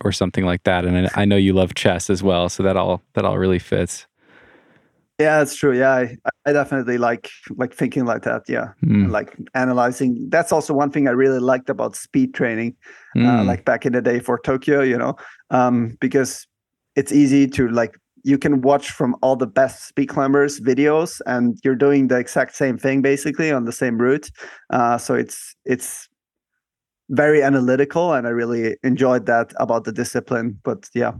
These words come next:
Speaker 2: unfortunately, I, I wasn't as good as it, at it, so I couldn't enjoy it as much as, like, leader boulder, obviously.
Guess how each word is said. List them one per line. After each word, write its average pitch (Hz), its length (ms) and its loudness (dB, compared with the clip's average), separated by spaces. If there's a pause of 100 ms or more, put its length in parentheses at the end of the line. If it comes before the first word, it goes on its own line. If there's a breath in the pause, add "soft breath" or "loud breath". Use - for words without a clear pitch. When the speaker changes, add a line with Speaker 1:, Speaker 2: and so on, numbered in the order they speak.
(440)
Speaker 2:
unfortunately, 120 720 -2
I, 113 100 -2 (920 soft breath)
I - 80 0
wasn't 147 300 4
as 131 160 0
good 147 220 4
as 143 180 2
it, 147 160 0 (300)
at 143 160 4
it, 160 180 0
so 131 160 0
I 120 140 0
couldn't 123 260 -4
enjoy 120 300 0
it 117 60 -2
as 113 180 -4
much 117 240 -2
as, 113 200 -8
like, 120 200 -2
leader 117 240 0
boulder, 120 400 0
obviously. 123 360 -4